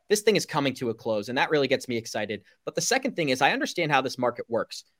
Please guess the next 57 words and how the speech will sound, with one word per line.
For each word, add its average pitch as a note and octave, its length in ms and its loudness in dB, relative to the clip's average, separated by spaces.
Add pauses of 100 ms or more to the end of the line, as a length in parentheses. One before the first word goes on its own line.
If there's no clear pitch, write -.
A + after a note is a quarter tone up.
(120)
We C#3+ 80 2
get D3 220 4
waves F3+ 480 6
of G#3+ 100 6
liquidity D#3 600 2
that C3 220 -2
flood C#3+ 380 4
through C3+ 120 0
the B2 60 0
market. A2 360 -4
It - 80 -12
starts A3+ 260 0
with F#3+ 160 -4
Bitcoin, D#3+ 420 0
goes G3 240 6
to D#3 160 -14
eth, D3 220 -2
and C3 80 -6
goes C3+ 220 2
to C3+ 60 -10
some C3+ 180 0
of B2 40 2
these B2 200 -4
other F3+ 160 2
altcoins. A2+ 500 -2 (300)
And C3+ 80 6
as F#3+ 120 8
I'm C4 120 2
showing G3+ 240 2
you D#3+ 80 4
right D3+ 180 6
now, D3+ 140 4
this A#2+ 140 -4
is - 80 -8
a E3+ 40 -8
chart D#3+ 260 -2
from B2 120 -12
Kevin B2 260 -2
Cage. - 460 -2 (320)
He G#3+ 120 -2
highlighted, A#2+ 520 0 (240)
in D3 80 -2
four C4+ 320 4
months, D3 360 2
we D3+ 120 -4
did F#3 140 4
an F3 60 2
eleven F3+ 380 4
X F#3 180 -2
with E3 120 -6
X - 300 -2
R B2+ 120 2
P D#3+ 380 -4 (180)
with - 160 -10
no C3+ 260 8
positive D#3 500 2
news, A2 340 -4